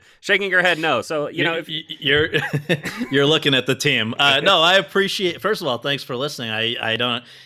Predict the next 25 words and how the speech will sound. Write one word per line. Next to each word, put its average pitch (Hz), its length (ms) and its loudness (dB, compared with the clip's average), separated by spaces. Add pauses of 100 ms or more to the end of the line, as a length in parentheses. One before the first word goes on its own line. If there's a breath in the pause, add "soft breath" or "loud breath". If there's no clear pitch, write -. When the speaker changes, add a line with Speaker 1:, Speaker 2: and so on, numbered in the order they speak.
Speaker 2:
you 127 100 -2
know, 107 140 -4
you 107 160 -4
never, 123 480 0
you 113 100 -12
never 120 400 -4 (140)
know, 110 500 -2
uh, 104 440 -6 (280 loud breath)
how, 110 540 0
it's 147 360 -4
always, 208 280 4
it's 147 160 -8
the 156 100 -4
thing 262 200 -2
that 202 100 2
I 151 140 2
love. 127 440 0 (160)
I'm 143 160 -2
now, 170 220 0
like, 139 320 0 (300 soft breath)
five 147 320 -2
plus 139 260 0
years 120 240 0
into 110 180 -10
that 110 220 -4